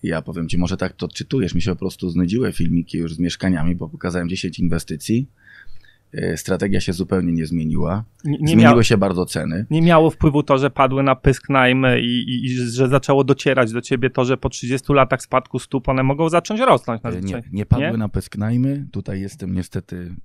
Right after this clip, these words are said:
Speaker 1: praktykiem, co pokazuje. Myślę, że jako jeden z niewielu youtuberów,
Speaker 2: Kręcą się najmy
Speaker 1: że coś
Speaker 2: teraz
Speaker 1: robię.
Speaker 2: coraz bardziej?
Speaker 1: Tak. Nie,
Speaker 2: Jesienią
Speaker 1: nie, nie.
Speaker 2: się
Speaker 1: No.
Speaker 2: spodziewacie jeszcze większego prosperity w najmach?
Speaker 1: Tu nie chodzi o prosperity, na pewno nie ma takiego prosperity, jak było. Natomiast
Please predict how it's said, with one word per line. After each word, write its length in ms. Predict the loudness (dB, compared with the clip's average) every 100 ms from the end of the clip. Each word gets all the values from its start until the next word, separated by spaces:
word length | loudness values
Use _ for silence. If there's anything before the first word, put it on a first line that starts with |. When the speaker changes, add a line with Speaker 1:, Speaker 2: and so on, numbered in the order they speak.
| -4
Speaker 1:
praktykiem, 560 | -2 -2 -6 -10 -8 -8
co 120 | -8
pokazuje. 640 | -10 -8 -8 -6 -6 -6 -12 _ _ -20 _ -20 -18
Myślę, 220 | -14 -10
że 80 | -10
jako 400 | -10 -8 -8 -10 -12 _ -12
jeden 180 | -8 -6
z 80 |
niewielu 400 | -4 -2 -2 -2
youtuberów, 760 | -4 -8 -8 -8 -6 -8 -10 -16 _ _
Speaker 2:
Kręcą 400 | -2 2 2 0
się 140 | -4 -4
najmy 260 | -4 -4
Speaker 1:
że 60 | -2
coś 100 | -2
Speaker 2:
teraz 180 | -2 -2
Speaker 1:
robię. 80 | -2
Speaker 2:
coraz 220 | -2 0
bardziej? 400 | 0 0 -2 -6
Speaker 1:
Tak. 100 | -8 _
Nie, 160 | -6 -4
Speaker 2:
Jesienią 420 | 2 2 2 2
Speaker 1:
nie, 60 | 2
nie. 80 |
Speaker 2:
się 60 | 0
Speaker 1:
No. 60 | -2
Speaker 2:
spodziewacie 800 | 0 2 4 2 2 -2 -2 -6 _ _ -8
jeszcze 240 | -6 -4
większego 720 | -4 -4 -4 0 0 0 -4 -10
prosperity 580 | -8 -6 -4 -4 -4 -6
w 40 | -2
najmach? 500 | -2 -2 -6 -8 _ -12
Speaker 1:
Tu 60 | -4
nie 120 | -4
chodzi 180 | -4 -6
o 60 |
prosperity, 560 | -6 -8 -6 -6 -4 -6
na 100 | -8
pewno 220 | -8 -6
nie 100 | -6
ma 120 | -6
takiego 340 | -8 -12 -10 -10
prosperity, 560 | -8 -8 -6 -6 -4
jak 160 | -6 -4
było. 360 | -2 -2 -6 -14 _ _
Natomiast 600 | -14 -12 -10 -10 -12 _